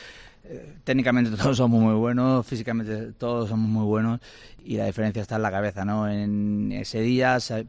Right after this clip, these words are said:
para gestionar esa presión, psicológicamente estés, eh, fuerte,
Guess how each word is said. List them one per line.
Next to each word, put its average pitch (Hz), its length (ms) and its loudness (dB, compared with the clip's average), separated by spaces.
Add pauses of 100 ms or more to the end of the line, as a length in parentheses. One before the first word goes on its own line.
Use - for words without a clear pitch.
para 113 120 -8
gestionar 110 380 -8
esa 107 160 -8
presión, 123 840 0
psicológicamente 110 680 -4
estés, 107 1200 -4
eh, 104 120 -12
fuerte, 127 680 4